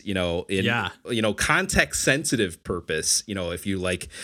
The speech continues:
Speaker 1: strong grappled or weak grappled based on how long you held A when you grabbed them. And, you know,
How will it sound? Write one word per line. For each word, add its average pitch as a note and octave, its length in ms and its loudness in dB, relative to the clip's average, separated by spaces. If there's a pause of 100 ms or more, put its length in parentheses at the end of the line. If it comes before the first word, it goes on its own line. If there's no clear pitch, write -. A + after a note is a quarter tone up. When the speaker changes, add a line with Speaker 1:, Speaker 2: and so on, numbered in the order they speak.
(120)
Speaker 1:
strong B2 500 2
grappled G#2 460 2
or G2 100 4
weak A2+ 220 2
grappled F2+ 420 0
based E2+ 240 -2
on F2 320 -2
how G#2 240 0
long G2 320 -2
you F#2 120 -2
held G2 360 -2
A G2+ 340 2
when E2+ 220 -6
you E2 120 -6
grabbed F2+ 420 -2
them. E2+ 280 0
And, E2 220 -4
you F#2 80 -2
know, D#2+ 220 -4